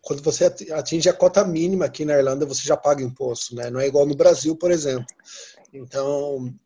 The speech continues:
é, isso é uma grande diferença também, né, Fern-, ah, né, Vanessa?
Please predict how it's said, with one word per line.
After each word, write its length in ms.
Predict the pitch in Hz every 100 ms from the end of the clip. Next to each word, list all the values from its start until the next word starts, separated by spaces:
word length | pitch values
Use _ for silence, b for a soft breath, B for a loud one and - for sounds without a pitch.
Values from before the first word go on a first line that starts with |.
| _ -
é, 400 | 135 135 139 151
isso 160 | 127
é 20 | 156
uma 140 | 151
grande 280 | 147 151 156
diferença 500 | 180 - 175 165 160
também, 340 | 165 175 143
né, 100 | 131
Fern-, 280 | 127 123 120
ah, 180 | 139 123
né, 560 | 123 131 123 120 117 113 - _ _ _
Vanessa? 460 | 127 120 110 -